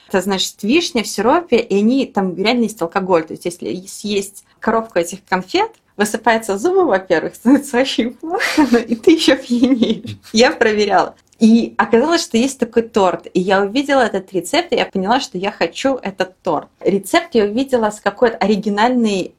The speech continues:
а, с какой-то книги тысяча семьсот восемьдесят какого-то года. И он там, кажется, был написан, я щас понимаю, на королевскую семью, потому что ингредиентов я там накупила килограмм на пять, наверное.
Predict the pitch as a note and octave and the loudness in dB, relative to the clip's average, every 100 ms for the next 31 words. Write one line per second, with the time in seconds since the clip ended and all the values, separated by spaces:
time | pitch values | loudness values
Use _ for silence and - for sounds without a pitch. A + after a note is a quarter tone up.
0 | - F3+ F3 F#3 A#3 A3 F#3+ G#3+ A3+ G#3+ | -4 -4 -4 -2 0 -2 -4 -2 -2 -2
1 | A3+ G3+ - F#3+ - G#3 - G#3 G3+ G3 | -6 -6 -8 -10 -8 -10 -8 -8 -8 -8
2 | F#3+ - - A3+ A3+ - F3 F3 D4 F4+ | -8 -10 -8 -6 -6 -8 -6 0 2 2
3 | D#4 - - A3 A3+ A3 C#4 C#4+ A3+ A#3+ | 0 -4 0 2 4 4 2 2 2 0
4 | - G3 G#3+ A3+ G3+ A#3+ A3+ A3 G3 _ | -4 -6 -2 -2 -2 -6 -4 -4 -6 _
5 | - A3+ A3 A3 A3 G#3 G3 F#3+ - G3 | -4 -2 -2 -4 -2 -2 -2 -4 -6 -4
6 | G#3 A3+ A3+ A3+ - E3+ - G#3+ F#3 - | 0 0 0 -4 -4 -4 -2 -2 -2 -4
7 | A3 - G3+ F#3+ F#3 G#3 D#4 A#3 G3 F#3+ | -6 -4 -6 -6 -6 -2 -2 -2 -6 -8
8 | G3 G3 F#3 B3+ A#3+ A#3+ F3+ F3 G3+ F3+ | -8 -6 -2 0 0 -2 -6 -4 -6 -4
9 | E3 - E3 - D#3+ D3 C3+ D3 E3 | -6 -2 -2 0 -2 -2 -4 -6 -16